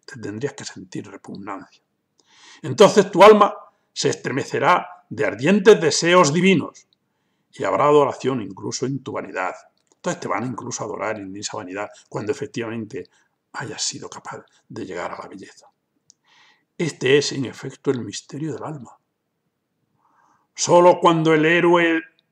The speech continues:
de la, solo cuando el héroe la ha abandonado, acérquese, acércase a ella en sueños el superhombre.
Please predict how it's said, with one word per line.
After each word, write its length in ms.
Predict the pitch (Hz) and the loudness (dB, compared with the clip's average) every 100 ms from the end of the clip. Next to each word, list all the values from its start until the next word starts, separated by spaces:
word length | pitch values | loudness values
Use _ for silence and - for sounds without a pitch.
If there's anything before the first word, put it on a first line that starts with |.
| _ _ | _ _
de 240 | - 131 135 | -8 -2 0
la, 280 | 127 127 - - - 139 - - 127 - | 2 2 0 -10 -10 -10 -12 -16 -14 -12
solo 240 | - 180 185 | -2 2 4
cuando 260 | 151 120 | 2 0
el 80 | 127 | -2
héroe 340 | 147 117 95 - _ | -2 -2 -6 -16 _
la 140 | - 110 | -12 -2
ha 100 | 139 | 0
abandonado, 680 | 160 127 104 107 101 90 - _ _ _ _ _ _ _ - | 2 0 -2 -8 -10 -12 -18 _ _ _ _ _ _ _ -20
acérquese, 680 | - 143 139 - 123 - - | -8 -4 -4 -6 -8 -8 -10
acércase 600 | - - - - 123 - | -12 -6 -6 -6 -12 -10
a 40 | 95 | -10
ella 360 | 107 117 107 _ _ _ _ | -12 -14 -18 _ _ _ _
en 120 | 143 | -14
sueños 600 | - 113 107 98 101 - _ _ _ _ _ _ _ | -12 -12 -14 -14 -18 -20 _ _ _ _ _ _ _
el 120 | - | -20
superhombre. 580 | - - - - _ - | -16 -16 -18 -20 _ -20